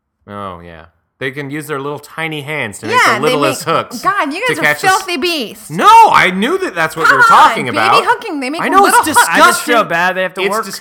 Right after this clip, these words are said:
Speaker 1: exactly. Child labor is horrifying.
Speaker 2: But they make little tiny hooks, and they help to capture,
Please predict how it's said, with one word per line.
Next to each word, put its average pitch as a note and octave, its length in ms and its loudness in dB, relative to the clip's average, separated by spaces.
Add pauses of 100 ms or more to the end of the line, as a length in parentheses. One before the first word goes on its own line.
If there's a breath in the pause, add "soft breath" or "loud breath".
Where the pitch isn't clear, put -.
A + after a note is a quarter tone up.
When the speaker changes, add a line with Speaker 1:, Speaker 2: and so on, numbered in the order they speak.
(120)
Speaker 1:
exactly. C3 680 -6
Child F#3+ 440 0
labor D#3+ 320 -4
is A2 140 -6
horrifying. B2 840 -4
Speaker 2:
But D#4+ 260 -16
they F#4 180 -18
make E4 320 -14
little D#4 460 -2
tiny D#4 320 -10
hooks, A#3+ 280 -4
and B3+ 140 -6
they A#3+ 80 -8
help D4 540 -4
to C#4+ 160 -10
capture, C#4 840 -4